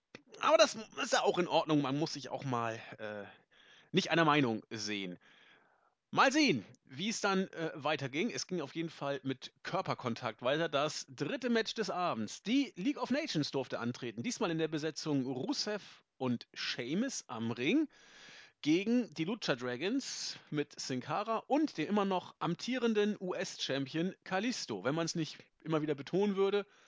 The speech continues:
kein Mensch würde sich daran erinnern, hätte ich fast das Gefühl. Die League of Nations haben dieses Match gewonnen. Auch wieder nur fünf Minuten ging das Ganze. Äh, als es draußen etwas spotlastig herging,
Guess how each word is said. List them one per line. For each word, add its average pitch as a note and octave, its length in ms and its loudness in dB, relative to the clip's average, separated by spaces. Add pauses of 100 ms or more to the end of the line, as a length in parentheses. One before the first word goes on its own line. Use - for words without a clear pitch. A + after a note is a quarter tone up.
(320)
kein E3 320 0
Mensch C3+ 360 -2 (380)
würde B2+ 220 0
sich B2 160 -10
daran G#2+ 340 -4
erinnern, D3+ 320 4
hätte A#2 180 -6
ich G#2 80 -12
fast - 280 -8
das - 180 -6
Gefühl. B2+ 360 -6 (1500)
Die F3+ 60 -2
League A3+ 160 2
of G#3 120 0
Nations F#3+ 680 2
haben D#3+ 340 4 (100)
dieses C#3 580 -6
Match - 480 -2 (220)
gewonnen. F#3 600 0
Auch - 220 -2
wieder C3 180 -4
nur A2 160 -4
fünf A#3+ 360 -4
Minuten G#3+ 400 -2
ging A3+ 180 -4
das A3 200 -6
Ganze. A#3 460 -2 (640)
Äh, D#3+ 300 0 (440)
als D3+ 180 -4
es E3 120 -2
draußen F3+ 460 0
etwas D3+ 320 -2
spotlastig E3 840 -2
herging, G#3+ 560 -2